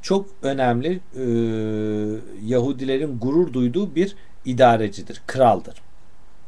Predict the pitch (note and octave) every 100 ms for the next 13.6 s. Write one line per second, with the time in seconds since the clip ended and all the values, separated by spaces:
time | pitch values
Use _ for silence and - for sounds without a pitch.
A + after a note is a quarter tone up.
0 | - - - - - - - - F3 G3+
1 | G3 G#3+ F#3+ - D3+ G3+ G3+ D#3 D#3+ D#3+
2 | E3 - C#3+ D3 D3+ C3 A#2+ - A#2 G#2+
3 | G#2 G2+ G2+ - C3 B2 A2+ G2+ - -
4 | - E3+ F3 - - B2 A2+ G2 E2+ E2
5 | - G3 G3 - - - - A2+ A2 A2+
6 | - C#3 C#3+ A#2+ - B2 B2 B2+ B2+ B2+
7 | G#2+ D#3 F#3 - - - A#2 A#2 A2+ A2+
8 | G#2+ G2+ B2+ B2+ B2 C3 C3 C#3 B2 A2+
9 | B2 B2 A#2 G2+ - - - A#2 A#2+ A#2+
10 | - A#2+ C3 A#2+ - - - G#2+ G#2+ G#2
11 | G2+ - A#2+ A#2+ C3+ B2 B2+ A#2+ G#2+ A2
12 | A2 A2 A#2 A2 A2 F#2+ G2+ B2 C#3+ C3
13 | - D3 B2 - F#3